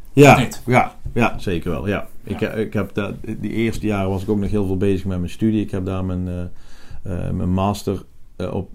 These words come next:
Speaker 1: op afstandsonderwijs, eh, gedaan. Dus dan ben je en met, eh, werk bezig en je bent met je studie bezig. Dus dan heb je weinig tijd om daarnaast nog echt, eh, veel te doen. Ehm, en ja, toen na verloop van tijd is mijn vrouw dan, eh,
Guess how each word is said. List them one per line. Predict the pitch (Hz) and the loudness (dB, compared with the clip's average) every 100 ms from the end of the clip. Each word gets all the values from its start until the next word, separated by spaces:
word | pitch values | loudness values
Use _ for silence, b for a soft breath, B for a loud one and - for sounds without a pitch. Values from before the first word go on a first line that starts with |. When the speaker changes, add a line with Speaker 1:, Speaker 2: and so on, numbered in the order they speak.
| - 107 | -16 -10
Speaker 1:
op | - 90 | -8 -4
afstandsonderwijs, | 101 - 107 101 113 104 101 104 104 95 | -4 -2 -2 -2 0 0 2 2 0 0
eh, | 101 101 | -4 -2
gedaan. | 92 98 98 107 | -2 0 0 0
Dus | 95 | -2
dan | 95 87 | -4 -2
ben | 87 | 0
je | 76 | 0
en | 98 92 | 2 2
met, | 90 - - b b b b | 0 -4 -10 b b b b
eh, | 98 90 | -6 -4
werk | 87 98 95 87 | 2 4 4 4
bezig | 95 92 95 90 | 6 6 4 0
en | 92 92 | -2 0
je | |
bent | 90 92 | 0 0
met | 90 | 2
je | 87 | 0
studie | - 104 98 | 0 2 2
bezig. | 92 95 92 92 | 2 2 2 -2
Dus | 87 | -4
dan | 92 | -4
heb | 87 | -2
je | 82 | 0
weinig | 87 92 87 | 2 0 0
tijd | 104 92 90 | -2 -2 -2
om | 95 | -2
daarnaast | 98 98 95 92 | -2 -2 -2 -4
nog | 98 90 | -4 -4
echt, | 92 92 - | -6 -6 -4
eh, | 98 95 95 B B B - | -4 -4 -6 B B B -6
veel | 98 104 | 2 2
te | 98 101 | 2 4
doen. | 104 113 117 B B B B - | 6 4 2 B B B B -8
Ehm, | 98 92 92 92 92 - - - | -4 -2 -2 -2 -4 -8 -20 -12
en | 90 87 85 - - - | -6 -4 -4 -8 -8 -4
ja, | 104 85 76 | -2 -2 -2
toen | 87 85 85 | -2 -2 -2
na | 90 82 | -4 -2
verloop | 90 87 82 | 0 0 0
van | 87 | -4
tijd | 90 82 | -2 -2
is | 85 | -2
mijn | 92 85 | -2 -2
vrouw | 85 85 | -2 -2
dan, | 90 90 87 | -2 -2 -2
eh, | 90 87 92 | -2 -4 -4